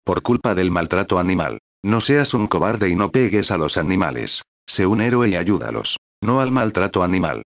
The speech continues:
El médico Bruce Banner se sentía personalmente responsable de la transformación de Peter Parker, habiendo sido uno de los inventores originales de la bomba gamma. Así que trabajó de día y noche, para tratar de encontrar el origen de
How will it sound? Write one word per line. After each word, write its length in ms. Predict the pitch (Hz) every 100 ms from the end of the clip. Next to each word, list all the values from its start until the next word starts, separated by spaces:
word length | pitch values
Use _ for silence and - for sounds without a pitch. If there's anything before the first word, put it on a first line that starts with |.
| _ -
El 160 | 92 90
médico 400 | 117 127 127 85
Bruce 240 | 143 147
Banner 260 | 92 80 98
se 120 | -
sentía 480 | - 87 76 101 98
personalmente 920 | 85 - 69 120 123 113 123 127 135 -
responsable 720 | 92 87 - 87 - 135 135
de 80 | 110
la 120 | 98
transformación 800 | 101 95 85 127 104 90 110 117
de 100 | 104
Peter 340 | 127 135 101 85
Parker, 440 | 131 117 135 120 -
habiendo 460 | 98 95 117 131 113
sido 280 | 139 123 107
uno 200 | 120 113
de 100 | 92
los 160 | 78
inventores 560 | 98 87 73 120 127 113
originales 600 | 90 - 87 87 98 92
de 80 | 95
la 100 | 73
bomba 320 | 127 110 90
gamma. 300 | 80 - 52 _ _
Así 240 | 90 - 123
que 120 | 87
trabajó 440 | 107 85 - 92
de 80 | 87
día 280 | - 92 101
y 60 | 92
noche, 340 | 110 - 131 -
para 260 | - 87 80
tratar 360 | 90 85 95
de 100 | 98
encontrar 460 | 95 85 85 113 131
el 100 | 92
origen 400 | 76 92 -
de 100 | 95